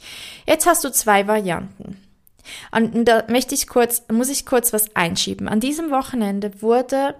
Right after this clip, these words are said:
oder wurden Spenden gesammelt für Viva Con Aqua. Vielleicht hast du schon von Viva Con Aqua gehört. Viva Con Aqua, der Gründer Michael, der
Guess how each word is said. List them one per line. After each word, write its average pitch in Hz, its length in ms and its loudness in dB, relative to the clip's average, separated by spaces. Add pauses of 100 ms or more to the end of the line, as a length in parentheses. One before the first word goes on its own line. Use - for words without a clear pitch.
(680)
oder 196 320 -2
wurden 220 400 2
Spenden 220 720 -2
gesammelt 233 800 -4 (300)
für 226 520 0
Viva 220 380 0
Con 214 240 -6
Aqua. - 460 -4
Vielleicht 233 360 0
hast 311 140 -4
du 285 60 -4
schon 254 200 -4
von 233 200 -4
Viva 208 240 -2
Con 208 180 -6
Aqua 185 300 -6
gehört. 180 440 -8
Viva 220 180 0
Con 233 200 -4
Aqua, 262 500 0 (200)
der 190 80 0
Gründer 233 460 0
Michael, 269 540 2 (240)
der 240 280 4